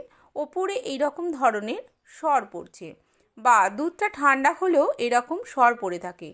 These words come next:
সরগুলোকে তুলে একটা পাত্রের মধ্যে রেখে দিতে হবে প্রত্যেকবারই। আর পাত্রটা অবশ্যই ফ্রিজে রাখতে হবে, না হলে কিন্তু নষ্ট হয়ে যাওয়ার একটা সম্ভাবনা থাকে। আমি এটা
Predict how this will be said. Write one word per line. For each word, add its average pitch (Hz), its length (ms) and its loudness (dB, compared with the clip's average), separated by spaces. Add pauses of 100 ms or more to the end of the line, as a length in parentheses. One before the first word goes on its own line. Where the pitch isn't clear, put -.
(500)
সরগুলোকে 453 680 -2 (100)
তুলে 311 300 0 (180)
একটা 262 300 -6
পাত্রের 254 480 2
মধ্যে 302 360 -4 (680)
রেখে 247 220 -8
দিতে 277 240 -8
হবে 302 220 -6
প্রত্যেকবারই। 180 800 -8 (440)
আর 226 240 6 (120)
পাত্রটা 302 460 2 (200)
অবশ্যই 294 520 -2
ফ্রিজে 254 440 -4
রাখতে 220 340 0
হবে, 277 300 -4 (420)
না 262 200 0
হলে 330 180 -2
কিন্তু 359 360 -6 (400)
নষ্ট 240 340 -8
হয়ে 214 240 -6
যাওয়ার 233 280 0 (280)
একটা 240 320 -10
সম্ভাবনা 196 560 -8
থাকে। 175 340 -10 (1300)
আমি 339 280 4
এটা 320 260 2